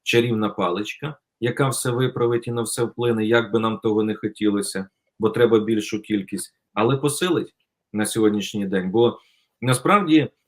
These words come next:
треба розуміти, що не така велика кількість літаків Су двадцять чотири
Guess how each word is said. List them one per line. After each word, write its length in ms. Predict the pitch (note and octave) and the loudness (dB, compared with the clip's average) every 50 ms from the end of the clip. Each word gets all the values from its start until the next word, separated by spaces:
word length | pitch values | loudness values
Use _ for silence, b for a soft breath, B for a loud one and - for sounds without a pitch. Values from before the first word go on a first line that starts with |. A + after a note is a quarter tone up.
| _ _ _ | _ _ _
треба 240 | - C#3+ D#3+ D3+ E3 | 4 4 4 6 6
розуміти, 460 | D#3+ D3+ C3 D3 D3+ E3 D#3 C#3+ D3 | 4 4 4 2 -2 -2 0 0 -2
що 160 | C3 - C#3+ | -2 -2 -2
не 100 | C3+ C#3 | -2 -2
така 260 | C3+ C#3 C3 - D3 C#3+ | -2 -4 -4 -2 -2 -2
велика 380 | C#3 C3+ C3+ C#3 C3+ - B2+ | 0 0 0 -2 -2 -2 -4
кількість 500 | A#2 - - D#3+ E3+ D#3+ - D3 - - | -4 -2 -2 -2 -2 -2 -4 -8 -8 -8
літаків 540 | B2 A#2 A#2 - A#2+ A#2 - C#3+ D#3 D3 C3 | -8 -6 -6 -6 -6 -6 -2 0 0 0 0
Су 140 | - - B2 | -2 -8 -6
двадцять 340 | A2+ A#2 A#2+ A#2 - A#2 G#2+ | -2 0 0 0 -2 -4 -8
чотири 560 | - B2 A2+ - C#3+ D3+ D#3+ D3+ B2+ G2 | -8 -8 -6 -2 0 2 4 4 2 0